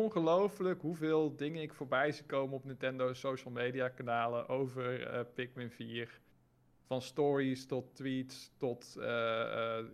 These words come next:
kleine filmpjes, eh, noem het maar op.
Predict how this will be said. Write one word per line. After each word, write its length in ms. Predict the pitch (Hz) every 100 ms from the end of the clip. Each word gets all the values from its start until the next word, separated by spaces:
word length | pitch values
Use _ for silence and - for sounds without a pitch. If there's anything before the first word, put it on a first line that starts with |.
| 127
kleine 300 | 143 123 120
filmpjes, 840 | - 147 131 127 127 117 113 - -
eh, 300 | 120 113 110 117
noem 120 | 139
het 120 | 165
maar 160 | 123 120
op. 240 | 123 -